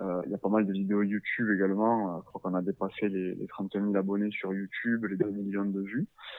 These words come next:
Et pareil pour le blog, aujourd'hui, voilà, on est à plus de dix millions de, de visites, donc je pense que l'offre correspond à la demande.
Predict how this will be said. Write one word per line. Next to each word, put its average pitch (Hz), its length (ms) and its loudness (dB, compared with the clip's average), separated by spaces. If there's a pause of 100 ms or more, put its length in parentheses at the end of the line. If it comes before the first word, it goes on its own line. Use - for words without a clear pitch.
(460)
Et 101 880 0 (320)
pareil 98 260 4
pour 101 200 0
le 101 80 6
blog, 110 380 10
aujourd'hui, 95 360 -2
voilà, 92 200 0
on 90 160 -4
est 92 60 -4
à 87 180 -4 (280)
plus 101 140 -8
de 92 60 -2
dix 95 180 -2
millions 101 320 2
de, 95 220 0
de 98 140 0
visites, 107 500 2
donc 98 260 0
je 98 60 -4
pense 110 280 2 (200)
que 95 60 -8 (640)
l'offre 113 340 6
correspond 110 500 4
à 104 40 6
la 104 80 6
demande. 92 340 0